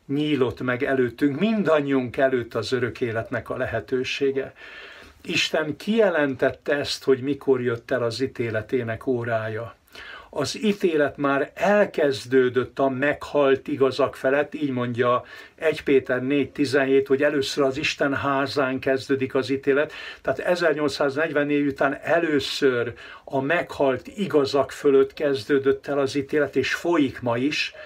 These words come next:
Aztán áttér Jézus Krisztus az élő emberekre, mi ránk, akik élve érhetjük meg ezt a hatalmas jelentőségű eseményt,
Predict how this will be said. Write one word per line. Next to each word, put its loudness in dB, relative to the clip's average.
Aztán 0
áttér 2
Jézus 0
Krisztus -6
az 0
élő 4
emberekre, -2
mi 0
ránk, 2
akik -4
élve 4
érhetjük 0
meg -2
ezt -2
a 2
hatalmas 0
jelentőségű 0
eseményt, -2